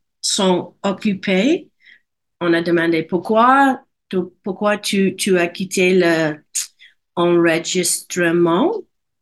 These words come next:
parce qu'il y a des places, mais encore, il n'y a pas de réponse. Euh, on ne connaît pas bien les problèmes, les défis, les challenges, n'importe quoi. Mais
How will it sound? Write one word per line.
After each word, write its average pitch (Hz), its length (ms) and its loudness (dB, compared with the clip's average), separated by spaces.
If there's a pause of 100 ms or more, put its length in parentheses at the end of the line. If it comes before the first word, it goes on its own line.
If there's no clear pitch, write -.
(200)
parce - 200 0
qu'il 190 220 0
y 180 100 2
a 170 60 0
des 170 160 -2
places, 208 640 -4 (500)
mais 180 880 0 (120)
encore, 190 680 0
il 185 140 2
n'y 175 120 2
a 165 60 -2
pas 170 280 0
de 165 80 -6
réponse. - 760 -4 (140)
Euh, 165 640 2 (500)
on 214 300 2
ne 214 560 2
connaît 220 500 0
pas 185 240 0
bien 180 560 0 (400)
les 190 220 0
problèmes, 165 680 -2 (240)
les 180 580 2
défis, 180 420 0
les 165 200 4
challenges, 160 540 -2 (640)
n'importe 160 420 -2
quoi. - 420 -6 (420)
Mais 185 600 2